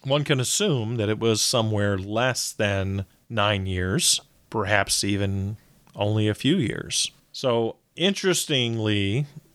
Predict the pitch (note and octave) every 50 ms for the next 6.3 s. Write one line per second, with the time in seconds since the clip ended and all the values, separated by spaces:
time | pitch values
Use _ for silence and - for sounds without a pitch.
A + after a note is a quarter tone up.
0 | _ _ - A2 G2+ F#2 F2 F2+ F#2 A2 - - - - _ _ _ _ _ _
1 | _ _ _ - A#2+ - - - C3 B2 A#2 A2+ A2+ A2+ A2+ A2 A2 G#2 G#2 -
2 | - - - A2+ G#2+ A2+ C3+ E3 E3 D3+ C#3+ - A#2 A2 G#2+ - - A2 G2 G#2+
3 | G2 F#2 - - D#3 E3 C#3+ G#2+ A2 A#2+ - - - - _ _ _ - A2+ A2
4 | A2+ A2+ A2 G#2+ - - - A2+ - - B2 A2 G#2 G2+ G2+ G2 G2 F#2+ G2+ G#2
5 | G2+ - G2 F#2+ G2+ F#2+ F#2+ F#2+ F#2 - - E3 F#3 G3 - - G2 F2+ D2+ G2
6 | A2+ - - - -